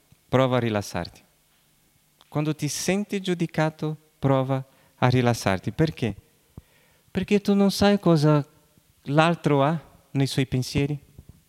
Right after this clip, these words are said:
Tu non sai cosa ha l'altro nella sua mente. Quando qualcuno a volte ci giudica, forse ci sta dando anche degli spunti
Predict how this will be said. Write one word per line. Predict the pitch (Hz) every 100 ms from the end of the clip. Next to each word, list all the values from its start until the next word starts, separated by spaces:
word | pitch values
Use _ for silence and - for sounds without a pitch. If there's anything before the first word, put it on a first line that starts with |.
| _ _ _ _ _ -
Tu | 208
non | 220
sai | 226 226
cosa | 202 170 180
ha | 190
l'altro | 180 214 - 147
nella | 135 131
sua | 131 139
mente. | 123 123 131 143 135 _ _ _ _ _ _ _ _ _ _ _ _ _ - -
Quando | - 226 262
qualcuno | 240 202 165 - 143 120 104 95 - _ _ _ _ _
a | 143
volte | 131 123 110 110 98 - _ _ _ _ _ _ _ _
ci | - 127
giudica, | 107 147 165 135 - 87 90 - _ _ _ _ _ _ _ _ _ -
forse | - 196 220 - 196
ci | 175
sta | 156 185
dando | 185 151 185 170 156
anche | 160 202 214 - - 220 226 208 - _ _ _ _ _ _
degli | 127 123 180 185
spunti | - - 208 262 - - 117